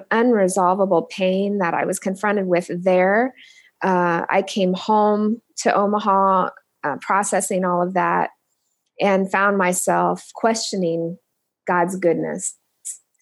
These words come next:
Um, you know, I'd gone out into the world because of my love for God and because I thought God was love. And I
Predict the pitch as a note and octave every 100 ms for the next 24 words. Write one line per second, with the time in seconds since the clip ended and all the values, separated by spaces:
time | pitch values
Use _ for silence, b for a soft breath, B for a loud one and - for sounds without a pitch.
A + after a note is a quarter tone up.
0 | _ - F3+ F3+ - G3+ F#3+ G#3+ A#3 A#3+
1 | C#4 C4+ C4 A#3+ G#3 F#3+ F#3+ G3 - F3+
2 | F#3 - - _ _ _ - F3 F#3 F#3+
3 | F#3 F#3 F#3+ - A#3 B3 B3 C4 G#3 G3+
4 | - F3+ F3 F3+ _ _ _ - F3+ -
5 | G3 F3+ F#3 F3 F3 F3 E3+ G#3 C#4 -
6 | _ _ _ _ - G3 G3 F#3